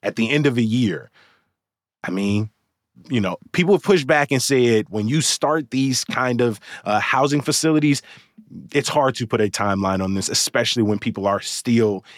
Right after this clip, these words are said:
incoming, uh, from, from these, these southern states. So, again,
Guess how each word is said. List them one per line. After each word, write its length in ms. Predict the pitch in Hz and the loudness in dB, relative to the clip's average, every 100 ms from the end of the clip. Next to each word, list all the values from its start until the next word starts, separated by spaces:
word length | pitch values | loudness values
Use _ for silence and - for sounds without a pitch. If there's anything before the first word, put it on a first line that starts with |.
| - | -10
incoming, 760 | 135 131 113 139 113 104 90 - - - | -2 -2 0 0 0 -2 -6 -10 -18 -6
uh, 220 | 101 95 95 | -2 0 0
from, 280 | - 104 | -2 -4
from 300 | - 120 101 | -2 -2 0
these, 340 | 101 95 92 - | 0 0 -4 -6
these 220 | 107 104 | -4 0
southern 240 | 123 101 98 | 0 0 -2
states. 320 | - 101 92 | -2 -2 0
So, 260 | 104 90 - - - | -2 -2 -6 -18 -8
again, 420 | 107 107 120 85 | -4 0 0 -2